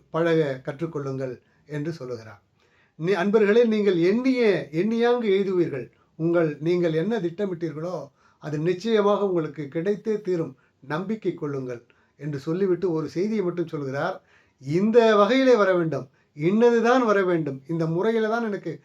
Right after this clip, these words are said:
கிடைக்க வேண்டும் என்று ஏதோ ஒரு கற்பனை வரையறைக்குள், இமேஜினரி எக்ஸ்பெக்டேஷன் என்று அருள் தந்தை அவர்கள் அதனை சொல்கிறார். அப்படி ஒரு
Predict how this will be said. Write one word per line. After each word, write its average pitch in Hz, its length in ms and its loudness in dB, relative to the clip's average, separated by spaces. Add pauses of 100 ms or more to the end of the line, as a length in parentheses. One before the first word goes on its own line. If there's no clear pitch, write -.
(220)
கிடைக்க 208 380 -2
வேண்டும் 190 240 -2
என்று 185 440 0
ஏதோ 196 500 -2
ஒரு 165 360 -4 (220)
கற்பனை 214 560 2
வரையறைக்குள், 175 640 2
இமேஜினரி 202 580 2
எக்ஸ்பெக்டேஷன் 165 640 -4
என்று 156 400 -6 (180)
அருள் 160 180 -6
தந்தை 160 220 -2
அவர்கள் 143 200 -4
அதனை 131 160 -8
சொல்கிறார். 139 460 -8 (280)
அப்படி 262 420 0
ஒரு 202 420 4